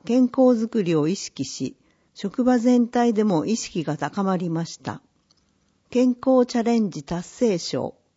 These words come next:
株式会社インテックスパイプライン。目標別に四つのチームに分かれ、ミーティングやグループチャットなどで定期的に報告会を開催し、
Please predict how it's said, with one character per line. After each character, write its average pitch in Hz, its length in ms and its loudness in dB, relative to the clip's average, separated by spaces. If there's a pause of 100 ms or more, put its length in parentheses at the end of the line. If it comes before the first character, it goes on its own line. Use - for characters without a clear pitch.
(240)
株 214 280 -2
式 - 320 -6
会 196 220 0
社 - 300 -8 (340)
イ 254 120 4
ン 254 80 4
テ 254 180 0
ッ 254 140 -6
ク - 100 -12
ス - 180 -8
パ 202 200 -2
イ 226 80 0
プ 226 180 -2
ラ 196 160 0
イ 135 120 -2
ン。 - 120 -10 (760)
目 196 280 -2
標 233 300 4
別 208 300 0
に 185 260 -4 (100)
四 196 160 0
つ - 220 -2
の 233 160 4
チ - 200 -4
ー 208 120 2
ム 165 100 0
に 156 120 0
分 143 180 -2
か 180 120 -6
れ、 147 220 -6 (420)
ミ 247 260 4
ー - 20 -12
テ 220 160 2
ィ 214 60 0
ン 208 40 0
グ 214 100 0
や 202 280 0 (100)
グ 208 140 2
ル 254 160 6
ー 240 40 0
プ 247 140 0
チ 240 120 -4
ャ 226 60 0
ッ - 120 -20
ト 220 100 2
な 208 160 0
ど 160 140 0
で 139 280 -4 (120)
定 262 240 4
期 - 120 -20
的 233 300 0
に 220 120 2
報 240 260 4
告 240 300 -2
会 156 320 0
を 143 120 0
開 190 280 -2
催 170 260 -4
し、 - 400 -6